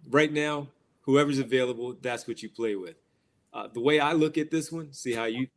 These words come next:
you thought, uh, you think things go. Simple. You said it in the first segment. Gotta make shots. Plain and simple. When I look, when you look at the numbers again,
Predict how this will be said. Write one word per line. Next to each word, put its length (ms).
you 160
thought, 420
uh, 80
you 220
think 240
things 260
go. 240
Simple. 440
You 140
said 200
it 60
in 120
the 60
first 260
segment. 420
Gotta 180
make 140
shots. 440
Plain 160
and 80
simple. 280
When 120
I 80
look, 220
when 180
you 80
look 180
at 140
the 80
numbers 380
again, 420